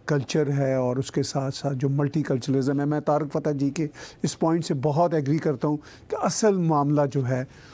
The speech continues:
वो मल्टी रेसेस का है, वो सब इक्वल हैं, कल्चर सब इक्वल नहीं हैं। और मैं यहाँ पर आपको ये भी याद दिलाता हूँ कि हमारा Tech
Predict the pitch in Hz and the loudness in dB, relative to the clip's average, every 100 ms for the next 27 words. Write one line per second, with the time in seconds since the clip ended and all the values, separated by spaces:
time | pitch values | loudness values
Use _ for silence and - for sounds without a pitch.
0 | - - 151 135 147 135 - 156 143 - | -12 -2 0 2 0 0 0 2 0 -2
1 | - - - - 123 143 139 - 143 - | -16 -20 -20 -10 -2 0 0 -2 -2 -4
2 | 131 - 143 - - - - 170 170 - | -6 -8 -12 -14 -20 -20 0 0 0 0
3 | 170 131 - 160 143 165 160 143 139 147 | -2 -2 -2 -2 0 2 2 0 -4 -6
4 | - - - - 175 143 180 131 - 143 | -12 -20 -20 0 0 2 0 0 -2 -2
5 | - 147 - 143 135 135 123 113 165 156 | 0 -2 2 2 2 -2 -2 0 2 2
6 | 156 156 - - - - - - 180 190 | 2 -2 -10 -20 -20 -20 -10 0 4 6
7 | 196 196 165 151 160 165 170 - - - | 6 4 0 0 2 2 -2 -6 -20 -20
8 | - - 143 151 165 190 175 170 165 156 | -20 -4 0 2 2 2 2 2 2 0
9 | - - 151 147 151 143 117 196 202 202 | -2 0 2 2 2 0 2 4 4 0
10 | 185 - - - 139 139 127 131 127 123 | -4 -12 -20 -2 0 2 2 0 0 0
11 | 139 131 135 - - - - - 143 101 | -2 -2 -4 -6 -20 -20 -10 -2 -2 0
12 | 135 147 151 160 151 - 135 | 2 2 4 2 0 0 -2